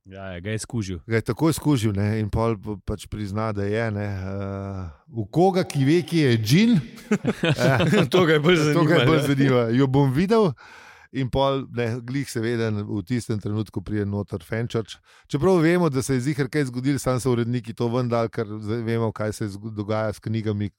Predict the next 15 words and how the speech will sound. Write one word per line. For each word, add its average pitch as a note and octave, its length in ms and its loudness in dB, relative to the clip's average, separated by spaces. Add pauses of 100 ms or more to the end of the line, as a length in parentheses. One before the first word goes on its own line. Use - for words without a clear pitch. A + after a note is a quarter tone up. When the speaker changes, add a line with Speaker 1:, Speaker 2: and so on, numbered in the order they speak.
(160)
Speaker 2:
preden, G#2+ 440 -4 (160)
ne, G2+ 220 -2
pridejo, G#2+ 680 0
<laughs> F2+ 80 -12
pridejo B2+ 480 2 (380)
v, C#3 100 0
v, C3 460 2
v C3 160 0
širno C#3+ 360 0
javnost. A#2+ 540 0 (540)
In D#3 260 0 (960)
kaj G#2 160 -8
je G2+ 40 -6
bilo G2 120 -8
pol? G2 260 -6